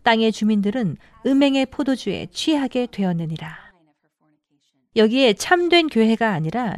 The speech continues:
타락한 교회의 사진이 있습니다. 음녀는 그녀의 진정한 연인이신 예수님에게서 멀어졌습니다.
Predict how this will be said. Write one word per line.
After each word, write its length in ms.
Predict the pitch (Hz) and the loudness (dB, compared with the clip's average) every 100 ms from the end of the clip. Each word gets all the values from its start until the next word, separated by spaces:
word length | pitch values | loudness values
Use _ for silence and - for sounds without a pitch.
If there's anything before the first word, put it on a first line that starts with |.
| - | -8
타락한 500 | - 330 320 302 277 | -2 -2 -2 -6 -4
교회의 520 | 196 180 180 180 262 | -4 -2 -2 -2 -6
사진이 420 | - 320 302 285 | -4 -6 -4 -4
있습니다. 520 | 202 - - - - 247 _ _ _ _ _ _ _ _ | -6 -6 -14 -16 -20 _ _ _ _ _ _ _ _ _
음녀는 460 | 214 220 202 269 190 | -2 0 0 0 -2
그녀의 400 | - 220 208 202 | -2 -2 0 0
진정한 680 | 196 - 247 262 240 233 202 | -2 -4 -2 -2 0 0 0
연인이신 760 | 156 180 214 160 - 233 294 208 | 0 0 0 -2 -6 -10 -4 -2
예수님에게서 920 | 180 - 294 294 226 180 170 165 160 | -2 -2 -2 0 -2 -2 -8 -12 -12
멀어졌습니다. 1000 | 165 175 240 254 185 - 165 165 151 | -10 -4 -4 -4 -6 -8 -12 -12 -16